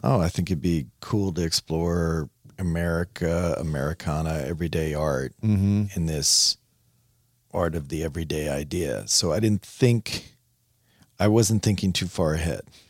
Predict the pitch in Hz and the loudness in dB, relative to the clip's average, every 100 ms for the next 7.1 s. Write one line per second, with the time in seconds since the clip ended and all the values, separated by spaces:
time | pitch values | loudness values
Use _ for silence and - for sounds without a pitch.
0 | _ _ - 110 110 113 107 110 101 95 | _ _ 2 6 8 8 6 6 6 6
1 | 95 95 95 85 82 - 98 85 80 - | 6 6 6 2 2 0 2 2 0 0
2 | 92 85 78 80 85 85 82 - 101 113 | 2 2 -4 -2 -2 0 -2 2 6 6
3 | 113 104 98 - 101 95 92 85 82 - | 4 4 2 4 4 6 4 2 2 -2
4 | 95 90 90 85 85 87 80 - - 57 | 0 2 4 4 4 2 0 -2 -4 -6
5 | - - - _ _ _ _ _ _ _ | -12 -14 -20 _ _ _ _ _ _ _
6 | _ - 110 120 113 - - 143 160 - | _ 0 4 6 6 2 4 4 4 4
7 | - | 0